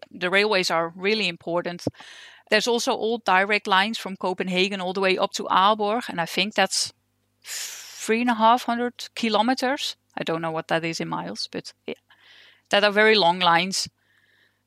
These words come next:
and they just connect all the big cities with each other and all the islands also. Well, not the small islands, but the three, uh, the mainland, Jutland, and then,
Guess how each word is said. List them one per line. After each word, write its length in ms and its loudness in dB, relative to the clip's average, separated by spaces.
and 160 -2
they 100 4
just 260 -2
connect 460 -2
all 180 -2
the 100 -4
big 240 0
cities 400 -2
with 120 -8
each 180 -10
other 240 -6
and 160 -4
all 120 0
the 140 2
islands 480 2
also. 240 -6
Well, 240 -4
not 220 0
the 60 -4
small 340 0
islands, 340 2
but 200 -4
the 80 -10
three, 420 0
uh, 400 -2
the 80 0
mainland, 640 2
Jutland, 460 -2
and 160 -4
then, 240 -2